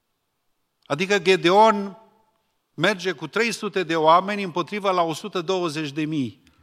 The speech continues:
Madianiții erau într-un număr de o sută douăzeci de mii, o armată de o sută douăzeci de mii. Și el are trei sute de oameni,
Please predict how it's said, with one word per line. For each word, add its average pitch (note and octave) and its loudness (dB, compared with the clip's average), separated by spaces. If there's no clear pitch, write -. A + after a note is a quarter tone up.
Madianiții D3+ 0
erau F#3+ 4
într-un D#3 -4
număr F#3+ -4
de D#3 -8
o D3+ -2
sută G3+ -10
douăzeci D#3 -4
de C3+ -4
mii, C3+ -2
o A2+ 0
armată D#3 -2
de B2+ -6
o B2 -2
sută D#3+ -8
douăzeci C#3 -4
de C3 -4
mii. G#2+ -6
Și - -10
el A3+ -2
are F#3 0
trei F#3+ 2
sute F#3 -4
de F3+ 0
oameni, C#3 -2